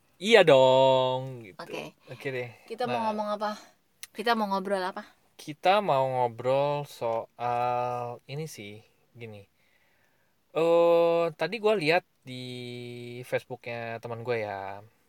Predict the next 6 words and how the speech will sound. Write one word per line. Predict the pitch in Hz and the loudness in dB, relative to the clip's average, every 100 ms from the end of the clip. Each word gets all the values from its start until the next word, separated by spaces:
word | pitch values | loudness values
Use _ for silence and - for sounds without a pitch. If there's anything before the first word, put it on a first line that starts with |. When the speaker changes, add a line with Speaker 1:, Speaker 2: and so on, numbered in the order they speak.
| _ | _
Speaker 1:
dia | 131 | -12
bilang | 139 120 110 | -10 -8 -10
gini, | 113 110 101 _ _ _ _ _ _ _ _ _ _ | -10 -16 -20 _ _ _ _ _ _ _ _ _ _
eh, | 143 147 147 147 147 147 147 - - - _ _ _ _ _ _ _ - | 0 2 2 2 0 -2 -8 -14 -18 -18 _ _ _ _ _ _ _ -18
apa | 156 202 | -10 -6
ya? | 131 135 | -6 -6